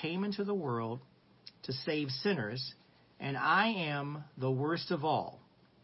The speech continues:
worst of them all. But God had mercy on me so that Christ Jesus could use me as a prime example of his great patience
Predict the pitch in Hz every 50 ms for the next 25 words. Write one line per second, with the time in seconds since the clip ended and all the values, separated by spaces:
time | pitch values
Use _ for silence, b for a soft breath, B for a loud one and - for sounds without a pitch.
0 | _ - - - 123 143 170 170 131 - 151 147 131 117 151 156 143 117 98 87
1 | - - - 123 127 - - - - - - - - B B B B B B B
2 | B B B B B _ - 160 151 135 131 165 170 196 226 233 196 170 165 143
3 | 139 147 165 220 226 226 - 175 139 131 123 117 113 117 117 123 135 131 - 139
4 | 127 131 127 127 - - 156 170 202 196 - - 139 143 147 147 135 123 143 135
5 | 135 - - 131 120 123 127 147 165 190 202 160 131 131 120 110 110 113 120 -
6 | 131 135 123 123 123 117 117 - - 131 135 165 190 220 208 160 123 131 120 120
7 | 117 135 135 131 113 123 127 113 - 117 123 127 147 156 - - 151 139 127 127
8 | - 110 117 131 - -